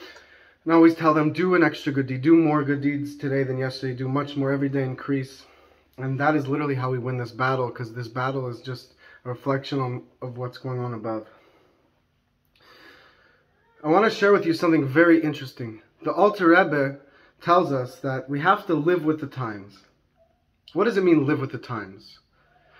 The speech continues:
Live with the times means, the Alter Rebbe explains, you have to read the daily Torah portion. Every Torah, every day has a specific Torah portion that's divided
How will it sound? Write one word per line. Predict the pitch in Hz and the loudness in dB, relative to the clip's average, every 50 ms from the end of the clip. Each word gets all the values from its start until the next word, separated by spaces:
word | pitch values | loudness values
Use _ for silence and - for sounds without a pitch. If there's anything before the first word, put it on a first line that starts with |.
| - - _ _ - | -20 -20 _ _ 2
Live | 143 185 214 | 4 4 6
with | 196 220 196 | 6 4 0
the | 185 160 | 0 0
times | - 170 185 202 202 190 151 143 | 2 4 4 4 4 2 0 0
means, | 175 208 214 185 160 | 0 0 0 2 2
the | 170 | 2
Alter | 170 160 175 | 2 2 2
Rebbe | 175 170 170 | 2 2 2
explains, | 165 165 - 196 208 208 160 - | 0 -2 -2 -2 -2 0 0 2
you | 165 170 | 4 4
have | 175 190 185 - | 4 4 2 0
to | - 175 | -2 -2
read | 156 175 196 190 | 0 0 0 -2
the | 156 143 | -2 0
daily | 131 160 180 190 196 190 - | 2 4 4 4 4 0 -2
Torah | - 170 196 208 196 - | 0 2 4 4 4 2
portion. | - 160 156 139 127 - - 147 156 170 | 2 0 -2 -2 -2 -4 -6 -4 -2 -2
Every | 147 156 156 165 160 156 | 0 0 0 0 -2 -4
Torah, | - - 170 170 160 165 - - | -2 0 2 2 2 0 -2 -2
every | 160 175 170 170 160 | 0 0 2 0 0
day | 135 160 165 170 | 2 4 4 4
has | 160 156 151 143 143 | 4 2 0 0 -2
a | 139 | -6
specific | 135 - - 147 - - 151 156 151 - | -8 -8 -10 -10 -6 -6 -6 -6 -6 -4
Torah | - 165 160 156 147 | -2 0 0 0 0
portion | - 151 139 131 - 139 131 - - - - - - - - - - - - - _ - | -2 -4 -4 -4 -6 -8 -10 -10 -12 -20 -20 -20 -20 -20 -20 -20 -20 -20 -20 -18 _ -6
that's | 143 139 - - | -6 -6 -4 -2
divided | 151 135 123 151 170 180 180 180 165 165 165 165 | -2 2 6 6 8 8 8 6 6 4 4 2